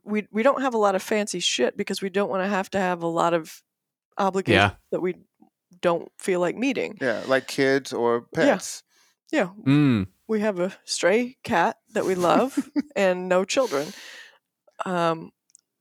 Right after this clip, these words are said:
Speaker 2: Yeah.
Speaker 1: some people are, are pa-, like, you can't, there's a lot of people out there that already have the children. You can't, like, t-
Speaker 2: Mm-hmm. You can't undo the ch-, well, you, you
Speaker 1: Right.
Speaker 2: can, but that's looked, it's
Speaker 3: Right.
Speaker 2: frowned
Speaker 1: Yeah.
Speaker 2: upon.
Speaker 1: Right.
Speaker 3: Yeah.
Speaker 1: Once you're in that position.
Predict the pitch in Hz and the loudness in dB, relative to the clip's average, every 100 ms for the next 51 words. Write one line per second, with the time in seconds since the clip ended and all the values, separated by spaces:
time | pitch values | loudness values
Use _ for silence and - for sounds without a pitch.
0 | _ _ _ _ _ _ _ - 113 147 | _ _ _ _ _ _ _ -4 0 4
1 | 185 190 285 320 262 240 208 208 143 208 | 4 2 2 2 4 6 8 8 6 4
2 | - 233 160 190 185 185 240 190 - - | 4 2 4 2 2 0 -2 -2 -6 -8
3 | - 190 185 175 170 - 175 160 160 165 | -2 0 2 2 0 -4 -2 -2 0 0
4 | 165 160 151 180 190 180 160 175 165 160 | 2 2 0 0 0 0 -4 -4 -4 -6
5 | 165 - 180 - 156 - - - 135 156 | -6 -2 -2 -2 -4 -4 -8 0 4 6
6 | 147 151 139 113 127 117 110 110 107 98 | 6 4 2 2 2 4 4 4 2 0
7 | - - 185 120 196 165 127 98 90 95 | -2 -4 -2 0 2 2 4 2 0 0
8 | 107 - - 120 110 _ - 123 - 139 | -2 -4 -4 -2 -2 _ -8 -4 2 4
9 | 107 - - - - - 185 - - 233 | 4 2 -2 -8 -6 2 2 2 -2 -2
10 | 240 - 196 202 - 185 175 - 190 175 | 0 -2 -2 -2 -2 -4 -4 -2 -6 -10